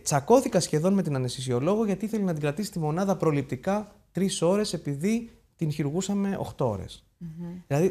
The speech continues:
Speaker 1: θέλω να σας πω ότι είναι τόσο καλά μετά ο ασθενής μετά από μια ρομποτική επέμβαση, γιατί είχε ένα σύστημα από πάνω του σταθερό,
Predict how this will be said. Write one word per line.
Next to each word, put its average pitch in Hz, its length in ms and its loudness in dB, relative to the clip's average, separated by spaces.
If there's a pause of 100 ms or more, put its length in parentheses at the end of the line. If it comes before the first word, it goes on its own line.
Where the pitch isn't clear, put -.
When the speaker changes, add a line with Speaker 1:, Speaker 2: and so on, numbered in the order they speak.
Speaker 1:
θέλω 196 140 0
να 208 80 2
σας 180 180 0
πω 202 100 2
ότι 175 160 0
είναι 156 100 0
τόσο 208 380 2
καλά 190 320 4
μετά 151 260 0
ο - 20 2
ασθενής 131 320 -2
μετά 131 160 -2
από 131 100 -4
μια 131 140 0
ρομποτική 120 380 -4
επέμβαση, 117 500 -6
γιατί 156 220 -4
είχε 214 140 -4
ένα 220 120 2
σύστημα 147 600 -2 (140)
από 135 340 -4
πάνω 120 340 0
του 208 100 -4
σταθερό, 131 760 0